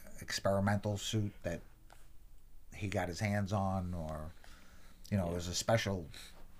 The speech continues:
Speaker 1: It had powers.
Speaker 2: Mm-hmm.
Speaker 1: You know, not the Nova Corps themselves didn't really have the power, but for some reason, this suit.
Speaker 2: I've, uh, only ever heard of the Nova Corps from Guardians of the Galaxy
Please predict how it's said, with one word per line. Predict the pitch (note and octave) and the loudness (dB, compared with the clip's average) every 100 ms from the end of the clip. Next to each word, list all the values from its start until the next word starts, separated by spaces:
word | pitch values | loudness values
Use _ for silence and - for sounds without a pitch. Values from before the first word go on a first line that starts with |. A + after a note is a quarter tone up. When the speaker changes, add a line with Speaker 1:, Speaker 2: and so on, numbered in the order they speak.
| - - - - - | -14 -12 -10 -8 -2
Speaker 1:
It | A2 | 0
had | F#2+ F#2+ F2+ | 4 2 2
powers. | E2+ E2+ D2 D2 - - - D3 | -2 -2 -4 -6 -10 -14 -12 -8
Speaker 2:
Mm-hmm. | C#3 A2 | 4 6
Speaker 1:
You | |
know, | G2 | 8
not | A#2 A#2 - - - - | 6 4 -2 -8 -10 0
the | A#2+ | 10
Nova | C#3 D3 C3+ | 12 12 10
Corps | D3 C3 | 8 10
themselves | B2 A2+ C#3 C3 G#2 | 10 8 10 10 8
didn't | A#2 G#2 | 6 4
really | G#2 G2+ G2 | 4 4 4
have | F#2+ F2+ | 2 0
the | F2 | -2
power, | E2+ D2 | -4 0
but | G#2 F#2+ | 0 0
for | - A2+ | 2 2
some | - C3 A#2 | 6 6 8
reason, | A#2+ A2+ G2+ G2+ | 8 6 6 4
this | G#2 - | 4 2
suit. | - A2+ G2+ - G#2+ | 4 4 4 -2 -2
Speaker 2:
I've, | A#2 D3+ D3+ | 2 2 0
uh, | C3 A#2+ A2+ | 0 0 -2
only | A2+ A2+ A2 | -2 -2 -2
ever | G#2+ | -4
heard | A2 | -4
of | G#2 | -2
the | |
Nova | G2 G2 G#2 | -2 -4 -4
Corps | - G2+ F#2+ F#2+ A#2+ - - | -6 -6 -6 -8 -10 -16 -16
from | - G#2+ F#2+ F2+ F2 G2 - | -8 -4 -4 -6 -8 -10 -10
Guardians | - A2+ G#2+ G2+ | -4 -2 -2 -4
of | G2+ | -4
the | F#2+ | -4
Galaxy | F2+ F#2+ - | -2 -4 -6